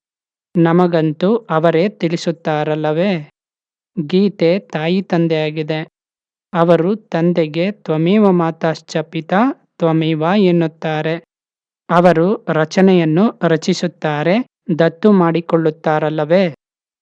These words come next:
ಈ ಬ್ರಹ್ಮರವರು ಸಹ ನಿಮ್ಮಂತೆಯೇ. ಇವರದ್ದು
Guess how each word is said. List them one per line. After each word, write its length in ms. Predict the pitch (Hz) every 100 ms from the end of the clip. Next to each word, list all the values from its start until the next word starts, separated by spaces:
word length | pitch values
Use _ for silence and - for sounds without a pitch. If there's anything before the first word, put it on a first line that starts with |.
| _ -
ಈ 140 | 175
ಬ್ರಹ್ಮರವರು 720 | 180 165 170 175 180 170 165
ಸಹ 280 | 160 - 147 180 233 -
ನಿಮ್ಮಂತೆಯೇ. 840 | 170 160 170 165 160 160 156 160 - _ _ _ _ _ -
ಇವರದ್ದು 760 | 175 175 190 170 143 170 208